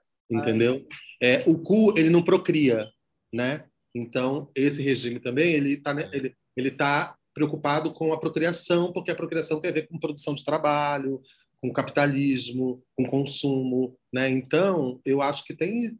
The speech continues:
Speaker 2: também uma coisa muito política, porque o cu, ele é incômodo em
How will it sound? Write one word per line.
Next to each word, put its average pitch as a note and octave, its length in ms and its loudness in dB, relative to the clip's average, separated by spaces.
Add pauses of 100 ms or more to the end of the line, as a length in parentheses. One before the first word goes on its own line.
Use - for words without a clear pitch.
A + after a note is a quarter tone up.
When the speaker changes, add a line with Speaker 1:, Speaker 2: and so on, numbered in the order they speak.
(100)
Speaker 2:
também F3 480 2 (240)
uma D#3+ 100 0
coisa E3 160 0
muito F3+ 220 -2
política, G3 320 -2
porque - 320 -4 (260)
o E3+ 120 -2
cu, A3 500 -4
ele F3 280 6
é F#3 280 2
incômodo F#3+ 500 -2
em F#3+ 180 -2